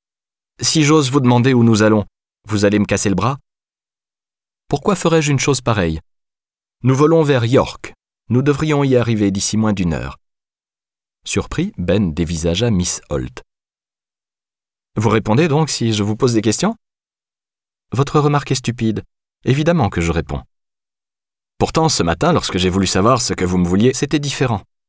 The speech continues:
J'avais pour mission de vous amener à mon supérieur. À présent, nous sommes collègues. Collègues ? Parfaitement. On est en tandem. À la vie, à la mort. Je couvre vos arrières.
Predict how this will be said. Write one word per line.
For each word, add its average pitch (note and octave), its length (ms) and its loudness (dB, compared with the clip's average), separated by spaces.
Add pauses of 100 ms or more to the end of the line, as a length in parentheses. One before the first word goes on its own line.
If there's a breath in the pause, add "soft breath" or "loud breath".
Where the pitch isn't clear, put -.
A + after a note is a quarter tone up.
(140)
J'avais G#2+ 240 0
pour G2+ 140 0
mission F#2+ 320 0
de A#2 80 2
vous A2 220 0
amener B2 240 0
à G#2 40 2
mon F#2+ 120 0
supérieur. E2 640 -4 (760)
À E2+ 100 -2
présent, E2+ 300 -2
nous C#3+ 120 -2
sommes F#2 200 -2
collègues. C#2+ 400 -4 (1120)
Collègues ? F2+ 400 -2 (960)
Parfaitement. B2 480 -4 (640)
On C3 120 0
est E3 140 0
en D#3+ 80 2
tandem. D#2 460 0 (480)
À E3 80 2
la F3+ 120 4
vie, F3+ 280 -2
à D#3+ 100 0
la D#3+ 80 2
mort. C#2+ 340 -2 (280)
Je F#2 160 -4
couvre F3 340 -4
vos C#3 160 0
arrières. E2+ 420 -6